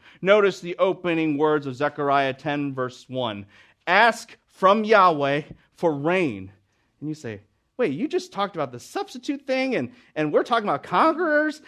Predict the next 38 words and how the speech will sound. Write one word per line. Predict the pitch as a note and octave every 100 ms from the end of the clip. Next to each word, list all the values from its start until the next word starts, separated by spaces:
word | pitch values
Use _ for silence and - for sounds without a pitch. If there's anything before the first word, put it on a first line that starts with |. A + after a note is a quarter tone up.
| -
in | - F#3
chapter | - A#3+ B3 G3+
nine | E3+ A3 D#4 D#4+ D#4
and | F3+ D3+
the |
plan | C#3+ F#3+ C4 D4+
of | F#3+
God, | A#3 D#4+ E4+ D#4+
and | F3+ G#3
then | G3+
all | A3 D#4
of |
a | A3+
sudden | - C#4 C#4 G3
now | F#3+ E4 E4 - - -
Zechariah | A3 C4+ C#4+ C4+
out | A3 A#3
of | G3+
nowhere | F3+ A#3 F4+ D4+ F#3 G3
says, | G#3 G#3 F#3 F#3+
'Ask | F3 A#3 E4+ - _ _ -
Yahweh | D3 F#3+ E4+ F#4+
for | - D3
rain?' | A2 C3 G3 G#4+ A#4+ G#4+ - _ _ _
How | C4 F#4
does | B3 E3+
that | B3+ F4 C#4
fit | - B3+
in?" | G#3+ C#3 A2 -
I | F3+ G#3+
know, | B3 C4+ G#2+ G#2
this | C#3 F#3
is | F3
why | C#3 C3+
it | C#3+
can | C#3+ C#3+
be | C3
confusing, | B2 C3 C#4 B3+ A#2+ G2